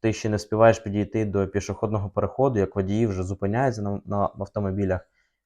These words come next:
і спокійно переходиш дорогу. Це взагалі відрізняється від того, як це було у нас в Україні. Також інфраструктура дуже класна в тому плані, що в кожному районі є парки, є вода, є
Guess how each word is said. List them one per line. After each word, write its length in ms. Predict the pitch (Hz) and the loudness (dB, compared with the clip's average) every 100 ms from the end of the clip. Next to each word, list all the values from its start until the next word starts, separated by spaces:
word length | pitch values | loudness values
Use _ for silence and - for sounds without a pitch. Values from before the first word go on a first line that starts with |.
| - | -12
і 60 | |
спокійно 460 | 104 101 - 110 95 | -10 -8 -2 0 0
переходиш 640 | - 82 - 92 87 - 85 | -2 -4 -2 0 -2 -4 -4
дорогу. 400 | 85 80 78 80 | -2 -2 -4 -8
Це 180 | - | -4
взагалі 400 | 85 92 98 104 | -4 -2 0 2
відрізняється 600 | 98 92 92 98 98 - 82 | 2 0 0 -2 -2 -4 -10
від 100 | - | -6
того, 240 | 113 98 | -6 -4
як 160 | 92 - | -8 -8
це 100 | 90 | -8
було 220 | 85 87 | -6 -6
у 60 | |
нас 340 | 90 95 - _ _ _ _ _ _ - | -4 -4 -4 _ _ _ _ _ _ -14
в 40 | |
Україні. 600 | 90 90 92 85 80 78 - _ _ _ _ _ | -10 -4 -2 -2 -4 -10 -16 _ _ _ _ _
Також 380 | 95 - 123 131 | -6 2 2 4
інфраструктура 920 | 113 101 104 101 - 104 - 123 104 | -2 0 0 0 -2 -8 -2 2 4
дуже 320 | 92 95 92 - _ _ | 2 2 0 -2 _ _
класна 460 | 101 107 113 107 | 2 4 4 0
в 140 | 92 - | -4 -4
тому 200 | 98 95 | -6 -4
плані, 320 | 98 107 113 | 2 4 4
що 240 | 98 - 95 | -2 -2 -2
в 100 | - | 0
кожному 420 | 110 104 98 95 | 2 2 0 0
районі 380 | 95 104 120 98 | 2 2 2 2
є 280 | 95 101 95 - _ _ _ - | 2 2 0 -4 _ _ _ 2
парки, 540 | 110 110 113 107 98 92 _ _ _ - | 6 6 2 -2 -4 -6 _ _ _ -8
є 240 | 90 85 104 | -4 0 0
вода, 500 | 101 95 107 110 107 | 2 4 8 10 8
є 340 | 101 98 95 | 6 2 0